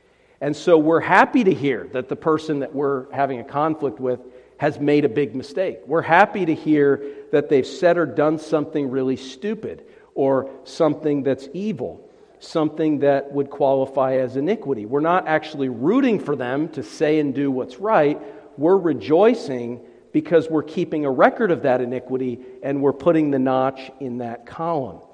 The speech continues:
Because what's happened is we've so, we've become so ingrained in the conflict,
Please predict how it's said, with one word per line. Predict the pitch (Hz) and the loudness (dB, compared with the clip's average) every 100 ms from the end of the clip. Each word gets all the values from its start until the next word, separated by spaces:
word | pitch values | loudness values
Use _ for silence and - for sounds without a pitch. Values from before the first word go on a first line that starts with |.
| - _ _ _ _ _ - | -20 _ _ _ _ _ -6
Because | 160 185 147 | -2 0 0
what's | 151 147 | 0 0
happened | 190 233 233 160 | 2 0 0 0
is | 147 143 | 2 0
we've | 139 151 147 | 0 0 0
so, | - - 180 196 202 196 | -8 0 2 4 4 4
we've | 160 160 | 2 -2
become | 156 170 156 | -2 -4 -4
so | - 170 151 | -2 -2 0
ingrained | 135 107 123 156 202 202 151 | -2 -4 -4 0 2 2 0
in | 143 147 | -2 -4
the | 131 | -6
conflict, | - 160 190 190 120 98 98 - | -6 -4 -2 -4 -8 -10 -10 -14